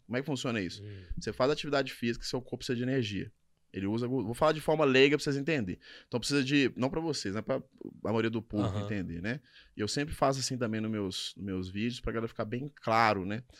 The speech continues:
Speaker 1: Então imagina isso, você tá precisando de, de combustível no seu corpo. A gordura tá, é o estoque.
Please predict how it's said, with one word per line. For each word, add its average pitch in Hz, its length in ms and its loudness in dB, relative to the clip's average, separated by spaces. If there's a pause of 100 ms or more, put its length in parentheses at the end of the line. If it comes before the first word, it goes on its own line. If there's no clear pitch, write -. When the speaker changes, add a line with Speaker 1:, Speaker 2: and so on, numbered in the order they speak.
(220)
Speaker 1:
Então 151 300 -4
imagina 160 420 4
isso, 107 260 2
você 131 120 -6
tá 147 100 -2
precisando 147 260 0
de, - 80 -2
de - 140 4
combustível 156 720 0
no 147 80 2
seu 127 180 2
corpo. - 280 -8 (320)
A - 80 -6
gordura 113 320 -2
tá, 135 100 -4
é 113 180 2
o 147 40 4
estoque. - 640 -2